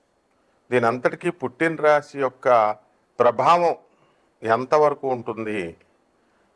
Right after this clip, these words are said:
అలాగే నక్షత్రాల ప్రభావం ఏమన్నా ఉంటుందా, లగ్నాల ప్రమా-,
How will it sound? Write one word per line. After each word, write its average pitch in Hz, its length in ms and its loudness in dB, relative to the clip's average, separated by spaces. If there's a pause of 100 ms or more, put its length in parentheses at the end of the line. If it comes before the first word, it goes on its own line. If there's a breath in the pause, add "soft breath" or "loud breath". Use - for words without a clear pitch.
అలాగే 123 560 0 (260)
నక్షత్రాల 165 600 0
ప్రభావం 127 680 -2
ఏమన్నా 113 220 -6
ఉంటుందా, 101 500 -10
లగ్నాల 127 500 -2
ప్రమా-, 110 680 -4